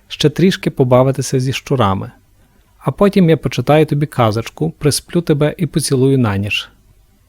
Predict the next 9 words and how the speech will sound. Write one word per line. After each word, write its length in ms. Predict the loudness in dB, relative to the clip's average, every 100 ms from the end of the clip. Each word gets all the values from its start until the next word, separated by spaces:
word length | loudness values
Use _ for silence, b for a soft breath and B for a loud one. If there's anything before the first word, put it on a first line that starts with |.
| _ _ _ _ _ _
Її 220 | 0 4 6
довгі 360 | 4 4 2
білі 320 | 2 2 2
пальці 480 | 2 2 2 0 -2
м'яко 340 | 0 0 0 -2
ворушились, 640 | -2 -4 -4 -4 -4 -4
як 140 | -6
втомлений 500 | -2 -2 0 0 0
метелик. 640 | 0 -2 -2 -2 -4 -8